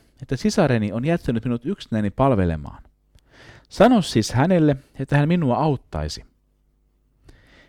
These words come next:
Herra vastasi ja sanoi hänelle, 'Martta, Martta, moninaisista sinä huolehdit ja hätäilet, mutta tarpeellisia on vähän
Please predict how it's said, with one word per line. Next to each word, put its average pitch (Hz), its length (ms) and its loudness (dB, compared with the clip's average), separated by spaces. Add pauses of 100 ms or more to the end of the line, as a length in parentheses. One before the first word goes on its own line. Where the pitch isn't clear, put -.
(160)
Herra 143 260 4
vastasi 143 400 2
ja 117 60 4
sanoi 131 300 0
hänelle, 117 440 2 (680)
'Martta, 160 580 2 (120)
Martta, 90 520 -4 (560)
moninaisista 131 800 0
sinä 101 360 -4
huolehdit 147 400 0
ja 82 100 -2
hätäilet, 110 640 0 (560)
mutta - 180 -2
tarpeellisia 104 920 0 (200)
on 107 220 -6
vähän 156 500 0